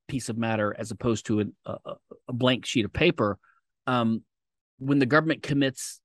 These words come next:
that type of aggression, it's, it's just like if the government monopolized the money system and they have a sound money system,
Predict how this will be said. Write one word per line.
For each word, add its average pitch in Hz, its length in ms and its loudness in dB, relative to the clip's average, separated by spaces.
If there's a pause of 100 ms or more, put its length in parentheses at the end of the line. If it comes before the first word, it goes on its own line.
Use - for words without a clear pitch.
(120)
that 139 260 -2
type 143 240 0
of 120 220 -2
aggression, 120 680 -2 (400)
it's, 254 200 4
it's 196 140 2
just 214 140 2
like 165 140 6
if 151 100 4
the 147 60 4
government 175 360 6
monopolized 139 540 2
the 135 40 -4
money 131 200 -2
system 120 260 -8
and 117 80 -4
they 120 60 -4
have 135 120 -2
a 107 60 -2
sound 143 480 4
money 151 240 0
system, 110 460 -6